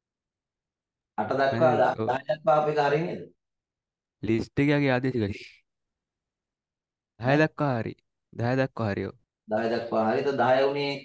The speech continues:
Speaker 1: අ, කී ආදේශ වුණාමද? දෙක ආදේශ වුණාම
Speaker 2: දෙක,
Speaker 1: නේ?
Speaker 2: දෙක ආදේශ වුණා.
Speaker 1: ඔව්, ඊගාවට එනවනේ ඍණ හත නේ.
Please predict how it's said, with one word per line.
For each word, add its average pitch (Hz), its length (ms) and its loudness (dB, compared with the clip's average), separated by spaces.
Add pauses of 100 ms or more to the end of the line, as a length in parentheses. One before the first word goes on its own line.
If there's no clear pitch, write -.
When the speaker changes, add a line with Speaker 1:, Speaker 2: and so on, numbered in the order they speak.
(100)
Speaker 1:
අ, - 20 -4 (260)
කී 127 200 0
ආදේශ 131 280 0
වුණාමද? 139 320 -2 (880)
දෙක 123 220 0
ආදේශ 120 260 2
වුණාම 104 180 0
Speaker 2:
දෙක, 120 100 2
Speaker 1:
නේ? 113 100 0 (360)
Speaker 2:
දෙක 110 200 4
ආදේශ 98 240 0
වුණා. 98 160 -4 (1500)
Speaker 1:
ඔව්, 104 160 -8
ඊගාවට 135 520 2
එනවනේ 131 320 0
ඍණ 135 200 -2
හත 127 240 -2
නේ. 147 100 -8